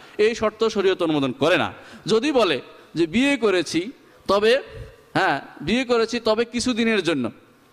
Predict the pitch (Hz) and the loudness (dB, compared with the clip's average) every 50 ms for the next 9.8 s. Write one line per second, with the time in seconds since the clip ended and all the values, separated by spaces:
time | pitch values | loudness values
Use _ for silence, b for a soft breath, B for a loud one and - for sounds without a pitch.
0 | - 139 147 165 190 196 190 185 185 180 190 196 185 165 160 - - 196 233 294 | -4 -2 -2 0 0 0 0 0 0 2 0 0 0 -2 -2 0 0 0 0 0
1 | 254 139 143 156 156 143 - - - 135 - - - - - B B B B B | -2 0 2 2 2 2 0 -2 -4 -4 -4 -4 -10 -20 -20 B B B B B
2 | B B B 143 175 202 202 196 190 180 - - 208 - - 220 214 196 202 190 | B B B -2 0 0 0 0 0 0 0 -2 -2 -2 0 -2 0 0 0 0
3 | 190 180 160 160 160 147 143 135 123 120 - - - 233 226 214 - 196 170 175 | 0 0 0 0 0 0 0 -2 -2 -2 -4 -4 -4 -2 -2 -2 -2 0 0 0
4 | 175 - 170 143 143 139 123 127 117 110 - 117 117 113 110 131 127 - - - | 0 0 0 -2 0 0 0 -2 -2 0 0 0 0 2 0 0 -2 -2 -6 -14
5 | B B B B B 156 - - 202 - - 202 190 175 185 180 190 185 160 165 | B B B B B -2 -2 -2 -2 -2 -2 -2 -2 -2 -2 -2 -2 -2 -2 0
6 | 190 226 226 - 208 165 160 151 156 151 143 135 131 123 - 139 156 175 165 160 | 0 0 0 0 0 0 0 0 0 0 0 0 -2 0 0 -2 0 0 0 0
7 | 147 139 - 139 139 - - 160 151 170 185 196 170 143 127 120 117 110 - 120 | 0 -2 -2 -4 -4 -2 -2 -4 -4 -2 -2 0 0 0 0 0 0 0 0 0
8 | 120 123 123 143 131 107 - B B B B B 220 226 247 254 233 185 254 269 | 0 2 2 0 -2 -4 -6 B B B B B -2 0 0 0 0 0 0 -2
9 | 269 214 247 233 214 - - 208 196 196 196 196 202 202 214 214 | 0 0 0 0 0 0 -2 -2 -2 -2 -2 0 2 2 2 2